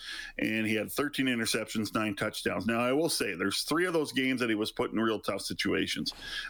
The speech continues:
Um, starting against the Winnipeg Blue Bombers, his very first start after one full day of reps in practice, after, after Trevor Harris said after the end of day two, "I can't play because of the neck and the head thing he suffered in, in, in the Labor Day rematch game."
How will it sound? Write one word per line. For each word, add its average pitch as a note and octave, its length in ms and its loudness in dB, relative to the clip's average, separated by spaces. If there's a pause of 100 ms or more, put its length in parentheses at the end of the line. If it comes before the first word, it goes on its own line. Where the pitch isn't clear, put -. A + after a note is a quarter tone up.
Um, G#2 360 0 (100)
starting C#3+ 420 0
against C3 200 0
the B2 60 0
Winnipeg A#2+ 340 0
Blue A#2+ 140 2
Bombers, A2+ 360 2
his G2+ 120 2
very A#2+ 200 0
first C3+ 280 0
start A2+ 240 2
after G#2+ 240 0
one A2+ 360 2
full A2 220 0
day G#2 180 2
of F#2+ 140 0
reps G#2+ 400 0 (440)
in G#2 120 -2
practice, A2+ 420 -2
after, G#2+ 220 -2 (220)
after G#2+ 220 -2
Trevor G#2+ 260 0
Harris G#2 300 0
said G#2+ 140 0
after G#2 240 -2
the G#2 140 2
end G#2 100 2
of F#2+ 80 0
day G2 140 0
two, C3+ 180 2
"I C3 80 0
can't C#3 260 -4
play B2+ 240 0
because G2+ 320 0
of G2+ 60 0
the G2+ 80 2
neck G#2 240 0
and G#2 120 2
the G#2+ 60 0
head G#2+ 220 -2
thing G2+ 200 0 (300)
he G#2+ 120 0
suffered G#2+ 440 0
in, G2+ 300 0
in, G2+ 160 2
in G#2+ 160 2
the G#2 60 2
Labor G#2+ 220 0
Day G#2 100 2
rematch A2 500 0
game." G2+ 240 0